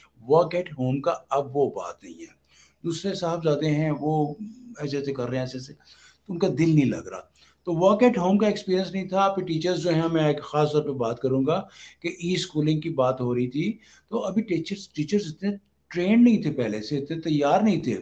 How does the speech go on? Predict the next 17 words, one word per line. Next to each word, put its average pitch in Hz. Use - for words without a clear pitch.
Broadcasters 151
इतने 185
तैयार 190
नहीं 202
थे। 170
मैं 190
इस 196
वक्त 208
घर 151
से 151
ब-, 170
बैठ 120
के 147
काम 110
कर 110
रहा 131
हूँ 185